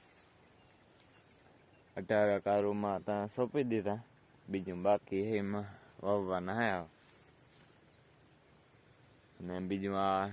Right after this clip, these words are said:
નળીઓને ફિટ કરવાની હે ટીપકની, પછી પાણી ચાલુ કરવાનું થાય ને ટીપકમાં, એટલે હજી કામ હે.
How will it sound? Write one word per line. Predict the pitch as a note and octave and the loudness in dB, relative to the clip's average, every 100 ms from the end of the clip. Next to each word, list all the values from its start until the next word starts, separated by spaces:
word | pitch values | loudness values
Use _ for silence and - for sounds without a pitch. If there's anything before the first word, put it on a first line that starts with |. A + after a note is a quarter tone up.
| G2+ | -8
નળીઓને | F#2+ G#2 A2 G2+ F#2 F#2 | -4 0 0 0 -4 -4
ફિટ | G#2+ - - | -4 -4 -2
કરવાની | G2+ F#2+ F#2 F#2 G#2 | 0 0 -4 -6 -10
હે | G2 - - - - - - - | -12 -16 -20 -20 -20 -20 -20 -8
ટીપકની, | - - F#2 F2 F#2 F2+ G#2 - _ - - - - - - - - - | -6 -4 -4 -8 -8 -10 -12 -20 _ -20 -20 -20 -20 -20 -20 -20 -20 -14
પછી | F#2+ F#2 F2 | -10 -8 -4
પાણી | G2 G2+ G2 | -2 -2 0
ચાલુ | G2 F#2+ F2+ F2+ | 0 0 -4 -6
કરવાનું | G2+ F#2+ F2+ F#2 | -4 -2 -4 -6
થાય | G#2+ A#2+ B2+ | -4 -2 -4
ને | G#2 | -6
ટીપકમાં, | F#2+ - F2+ - - - - | -8 -6 -8 -8 -18 -20 -14
એટલે | F2+ F2+ E2+ - _ _ - _ _ _ - - _ _ _ F2 | -12 -10 -12 -20 _ _ -20 _ _ _ -20 -20 _ _ _ -12
હજી | F2 G2 | -8 -8
કામ | F2+ G2 F2+ | -6 -6 -6
હે. | G#2 | -2